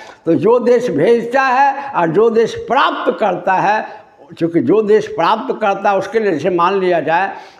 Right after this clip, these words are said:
कि हमारे भारत से, हमारे बिहार से बहुत सारे जो मजदूर जाते हैं पंजाब, हरियाणा या विभिन्न जगहों पे जाते हैं, वहाँ नीड है, उनको इनके बिना काम नहीं चलेगा, तो वो लाभ लेते हैं,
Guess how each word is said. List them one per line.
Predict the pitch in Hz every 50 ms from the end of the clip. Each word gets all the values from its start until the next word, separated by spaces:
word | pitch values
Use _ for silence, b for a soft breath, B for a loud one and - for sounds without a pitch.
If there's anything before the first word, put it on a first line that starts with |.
| B -
कि | 156
हमारे | 151 139 165 165 170 175 180 196
भारत | 175 151 123 139 156 185 190 - - -
से, | 160
हमारे | 147 151 165 175 180 170
बिहार | 156 170 165 135 151 175 190 170 -
से | 180 180
बहुत | 160 160 127 147 185 185 180 -
सारे | 175 160 156 156 170 196 - - B B B B B
जो | 143 165 156
मजदूर | 147 160 165 165 165 165 185 196 202 190 165
जाते | 160 160 156 147 - - 196
हैं | 185 160 165 196 202 - - -
पंजाब, | 160 156 160 160 170 170 175 170 165
हरियाणा | 131 156 160 165 170 170 175 185 202
या | 202 190
विभिन्न | 175 185 202 196 233 254 254
जगहों | 202 220 202 175 170 185
पे | 180 - 180
जाते | 165 170 170 170 170 - 208
हैं, | 208
वहाँ | 208 208 220
नीड | 226 240 285 349 392 359 330
है, | 208 185 156 - - - - - - - _ _ _ _ _ _ _ _ _ _ _ _ _ _ _ _ _ _ _ _ _ _ _ _ _ _ _
उनको | 208 226 233 240 240 277 277 269
इनके | 240 233 240 233 220 - 254
बिना | 254 254 247 254 247
काम | 247 247 226 247 269 311
नहीं | 311 285 277 330 339
चलेगा, | 208 262 254 220 196 165 156 156
तो | 151 - 165
वो | 208 240
लाभ | 240 214 240 254 285 320 294
लेते | 311 392 262 208 - - 175
हैं, | 147 123 113 104